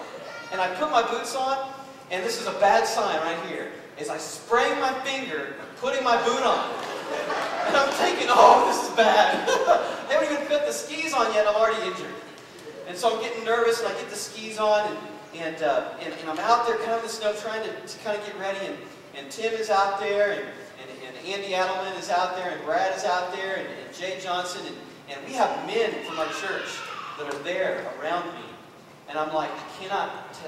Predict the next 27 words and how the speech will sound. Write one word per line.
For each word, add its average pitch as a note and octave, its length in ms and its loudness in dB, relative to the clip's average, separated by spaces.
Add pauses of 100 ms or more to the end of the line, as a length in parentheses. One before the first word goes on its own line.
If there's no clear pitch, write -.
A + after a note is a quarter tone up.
let A3 160 0
them D3+ 160 -6
know D#3+ 160 -2
that D#3 100 -4
I'm D3 220 -8
afraid D3+ 320 -2 (160)
because - 300 -10
they D3+ 200 -4
look F3 200 -4
like C#3+ 160 2 (160)
they're C#3+ 180 -10
fine." F3+ 400 -2 (160)
<laughs> - 480 2 (400)
And E3 80 -8
so G#3 140 6
I'm G3+ 60 4
like, G3 200 4
"Yeah," F3+ 320 4
and, F3 320 -2
and F3 80 -6
they're E3+ 80 -2
like, F3+ 160 6
"You - 80 -2
wanna G#3+ 160 0
take A3 160 -2
classes G#3+ 400 4
there?" G3+ 80 0